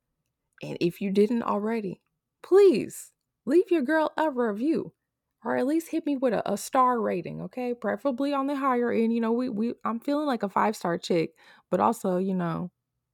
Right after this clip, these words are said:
nobody's perfect. <laughs> If ratings are available on whatever podcast platform you're listening to, I would greatly appreciate it if you took, you know, like, thirty seconds to just, you know, give me a little ranking. I would also appreciate it if you could take thirty additional seconds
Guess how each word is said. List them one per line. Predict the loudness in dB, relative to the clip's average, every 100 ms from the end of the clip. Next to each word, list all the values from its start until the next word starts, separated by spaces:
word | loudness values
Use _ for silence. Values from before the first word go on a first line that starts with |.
| _ _ -2
nobody's | 2 4 2
perfect. | 2 -2 -2 -10 _ -4 2
<laughs> | 2 2 _ _ _ _ _ _ _ 0
If | 0 2
ratings | 4 4 6 4
are | 4 2
available | 2 2 2 2 2
on | 2 2 0
whatever | 0 0 2 2
podcast | 2 2 2 -2 -8 -2
platform | -2 0 -2
you're | 0
listening | 0 0 -2 -4
to, | -2 -2 0
I |
would | -2 -4
greatly | -8 0 2 2 2
appreciate | 0 0 -2 -2 -4
it |
if | -4 -6
you | -8
took, | -6 -10 _
you | -6
know, | -4
like, | -6 -2
thirty | 0 0
seconds | -4 -6 -6 -8 -8 -4
to | -4 -4 _ _ _
just, | -4 -4
you | -2
know, | -2 -2 -6 _ _ _
give | 2
me | 4
a | 4
little | 6
ranking. | 6 4 2 -4 -4 _ _ _
I | -4
would | 0
also | 2 2 -2
appreciate | -2 -4 0 2
it | 2
if | 0
you | -4
could | -8
take | -2 -2 -2 -2
thirty | 0 0
additional | 2 2 2 0 0
seconds | 0 -2 -2 -6 -8